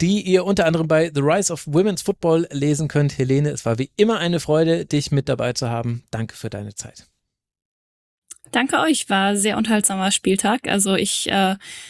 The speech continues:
Speaker 2: hatte bei allen Spielen, die ich nicht gesehen hab, das Gefühl, "Mensch, da hab ich doch wirklich was
Speaker 1: <laughs>
Speaker 2: verpasst", und, äh, hat mir richtig Spaß gemacht, auch euch zuzuhören. Also vielen Dank.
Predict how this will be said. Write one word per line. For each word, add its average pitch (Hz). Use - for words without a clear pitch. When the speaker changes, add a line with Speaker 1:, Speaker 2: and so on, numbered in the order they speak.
Speaker 2:
hatte 233
bei 196
allen 233
Spielen, 220
die 208
ich -
nicht 277
gesehen 220
hab, 214
das 208
Gefühl, 202
"Mensch, 180
da 196
hab 196
ich 202
doch 196
wirklich 185
was 196
Speaker 1:
<laughs> -
Speaker 2:
verpasst", 185
und, 185
äh, 190
hat 208
mir 185
richtig 196
Spaß 185
gemacht, 185
auch -
euch -
zuzuhören. 175
Also 180
vielen 196
Dank. 180